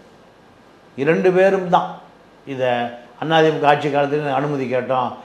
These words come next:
ஆ, அனுமதி கொடுத்துட்டாங்க. ரெண்டாயிரத்தி பதினொன்றுக்கு முன்பே இது அனுமதி கொடுக்கப்பட்டது. இதை அரசியலாக்கப்படுகிறது. அரசியல் ஆக்காம இருக்கணும்னா அனைத்து கட்சியும் ஒரே அணியில் இருக்கணும்.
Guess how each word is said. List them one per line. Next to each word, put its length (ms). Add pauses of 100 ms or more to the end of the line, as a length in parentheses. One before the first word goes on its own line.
(180)
ஆ, 120
அனுமதி 260
கொடுத்துட்டாங்க. 500 (1300)
ரெண்டாயிரத்தி 400
பதினொன்றுக்கு 440
முன்பே 380
இது 80
அனுமதி 340
கொடுக்கப்பட்டது. 600 (180)
இதை 180
அரசியலாக்கப்படுகிறது. 1120 (300)
அரசியல் 420
ஆக்காம 480
இருக்கணும்னா 560 (400)
அனைத்து 340
கட்சியும் 260
ஒரே 240
அணியில் 300
இருக்கணும். 360